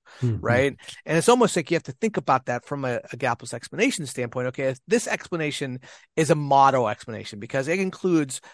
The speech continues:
Speaker 2: these criteria, these, you know, specific connections they've drawn on the specific phenomenon that we've discussed in class and all the evidence that we've presented along the way. That's, you know, exemplary.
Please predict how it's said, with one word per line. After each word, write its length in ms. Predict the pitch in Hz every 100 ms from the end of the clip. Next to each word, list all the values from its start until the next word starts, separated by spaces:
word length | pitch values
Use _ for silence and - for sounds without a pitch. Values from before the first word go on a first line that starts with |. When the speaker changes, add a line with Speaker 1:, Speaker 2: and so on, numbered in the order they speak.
| _
Speaker 2:
these 480 | 131 135 180 190 185
criteria, 760 | - 160 143 - 117 113 110 107
these, 640 | 123 165 180 185 170 - - - -
you 60 |
know, 100 | 147
specific 760 | - - - 170 - 147 - - _ _
connections 640 | - 170 135 - 131 123
they've 180 | 131 117
drawn 500 | 117 139 165 196 202
on 460 | 180 151 151 147 135
the 260 | 131 131
specific 520 | 127 - 139 135 120 -
phenomenon 500 | 127 156 202 196 180
that 80 |
we've 200 | 143 139
discussed 520 | 127 135 - 135 127 127
in 80 |
class 340 | 120 135 127 -
and 80 | 117
all 200 | 131 175
the 240 | 170 135 - - - _
evidence 400 | 151 151 147 139
that 80 | -
we've 140 | 131 131
presented 440 | 135 131 120 113
along 260 | 120 123 120
the 80 | 120
way. 320 | 113 92 117 _ _ _ _ _
That's, 580 | 143 131 123 - - - _ _
you 80 | 139
know, 280 | 117 110 127 _ -
exemplary. 720 | 143 127 123 - 78 -